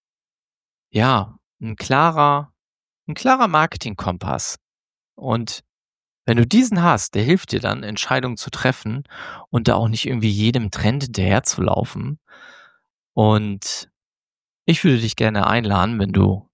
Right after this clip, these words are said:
das möchtest, ähm, dass du dich, äh, dass du mal einen Blick von außen haben möchtest und dich mal austauschen möchtest zu diesem Thema, vernetz dich super gerne mit mir auf LinkedIn oder schreib auf, äh, schreib uns auf Instagram an oder wie auch immer.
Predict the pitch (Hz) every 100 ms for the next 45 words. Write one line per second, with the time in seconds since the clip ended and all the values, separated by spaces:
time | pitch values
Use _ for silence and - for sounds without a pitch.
0 | - 101 92 113 - 127 120 - - _
1 | _ 202 135 104 - 113 _ - - -
2 | 120 117 - - 101 80 95 104 90 -
3 | 98 92 98 - - - 120 120 104 98
4 | 101 104 101 - - - - - - -
5 | 127 131 - 104 104 101 101 - 107 -
6 | - 110 104 107 - 101 101 101 - _
7 | - - - - 113 113 107 - 104 -
8 | - 156 123 113 110 113 107 - - 92
9 | 98 - _ - - 117 123 110 110 101
10 | 101 87 71 - - - 120 - _ -
11 | 90 - - - 104 104 - 165 - 117
12 | 117 104 - - - - 107 123 175 202
13 | - - 110 107